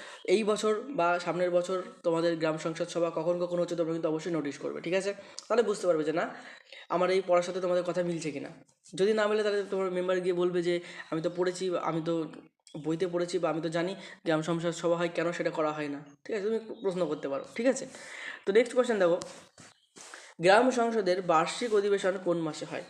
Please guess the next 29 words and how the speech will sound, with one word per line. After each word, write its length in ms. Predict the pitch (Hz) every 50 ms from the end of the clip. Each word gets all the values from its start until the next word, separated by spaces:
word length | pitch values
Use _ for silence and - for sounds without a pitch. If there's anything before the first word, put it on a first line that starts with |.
| - - _ _ - - - - -
গ্রাম 320 | 165 170 185 202 220 220
সংসদের 480 | 214 214 190 180 175 180 170 175 180 180
বার্ষিক 380 | 160 160 160 160 160 - 170
অধিবেশন 380 | 170 160 160 160 160 - 214 226
মে 280 | 208 175 160 160 175 175
মাসে 280 | 165 151 - - 147
হয়। 180 | 139 143 131 135 - - - - - - -
তোমরা 180 | 165 170 185
প্রত্যেকে 420 | 180 180 170 165 165 190 185 190 196
জানো 220 | 208 220 240 302 - - - - - -
যে 80 | 165
জানুয়ারি, 300 | 156 175 165 185 185 190
ফেব্রুয়ারি, 320 | 180 190 180 180 190 196 185
মার্চ, 360 | 180 175 180 190 185 - -
এপ্রিল, 440 | 196 180 - - - 247 247 226 196
মে, 140 | 165 139 - - - - - - -
এপ্রিল 520 | 180 196 196 196 - - 247 262 254 233
থেকে 180 | 240 220 208 208
কিন্তু 240 | 208 214 214 202 214
নতুন 520 | 196 185 180 190 202 214 214 208 185 190
যে 160 | 180 190 185
অর্থবর্ষ 600 | 170 170 170 165 - - 180 165 165 165 - 170
শুরু 220 | 165 - 180 175 185
হয় 140 | 214 240 240
এবং 300 | - 202 208 202 190 185
মে 140 | 190 190 190
মাসে 240 | 185 180 180 185
কিন্তু 240 | 175 180 175 175 202
এই 140 | 190 185 202